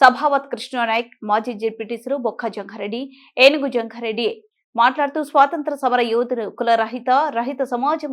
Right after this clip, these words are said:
కోసం పాటుపడిన బడుగు బలహీన వర్గాల ఆశా జ్యోతి, దేశ మాజీ ఉప ప్రధాని, దేశ స్వాతంత్రం కోసం పోరాడిన ఆదర్శ నేత గుర్తు చేస్తూ కొనియాడారు. అతిథులు ఈ కార్యక్రమంలో మాజీ వైస్ ఎంపీపీ సమంత ప్రభాకర్ రెడ్డి,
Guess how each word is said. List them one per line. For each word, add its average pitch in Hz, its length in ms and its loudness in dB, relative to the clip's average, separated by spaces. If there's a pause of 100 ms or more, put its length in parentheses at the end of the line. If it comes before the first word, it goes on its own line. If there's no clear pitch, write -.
కోసం 233 240 -4 (120)
పాటుపడిన 214 520 -4 (560)
బడుగు 302 320 6
బలహీన 254 380 2
వర్గాల 220 280 2 (100)
ఆశా 240 180 -6 (160)
జ్యోతి, 214 320 -6 (500)
దేశ 302 300 6 (140)
మాజీ 240 280 2
ఉప 226 200 -4
ప్రధాని, 240 400 -4 (120)
దేశ 240 300 -2
స్వాతంత్రం 269 640 -2
కోసం 226 260 -6 (120)
పోరాడిన 220 440 -4 (280)
ఆదర్శ 254 300 -2 (140)
నేత 240 200 -4 (340)
గుర్తు 247 260 -6
చేస్తూ 254 360 -2
కొనియాడారు. 214 460 -6 (560)
అతిథులు 294 380 4 (180)
ఈ 233 120 -4
కార్యక్రమంలో 294 540 2 (120)
మాజీ 254 320 0
వైస్ 240 260 -2 (140)
ఎంపీపీ 247 340 -6 (160)
సమంత 240 280 -4 (120)
ప్రభాకర్ 240 420 -4
రెడ్డి, 226 180 -4